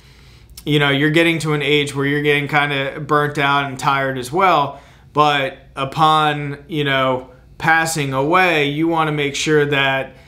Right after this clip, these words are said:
whoever's inheriting the assets for, from the estate is going to not have headaches.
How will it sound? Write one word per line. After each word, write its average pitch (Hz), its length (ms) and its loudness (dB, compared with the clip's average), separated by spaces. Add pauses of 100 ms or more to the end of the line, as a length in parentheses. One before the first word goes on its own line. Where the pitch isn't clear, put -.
(140)
whoever's 170 500 0
inheriting 143 1120 -2 (460)
the 143 500 0
assets 151 960 0
for, 143 500 0
from 147 340 0
the 135 140 -4
estate 160 800 0 (440)
is 156 180 2
going 165 300 2
to 156 140 0
not 147 340 0
have 151 340 0
headaches. - 760 -6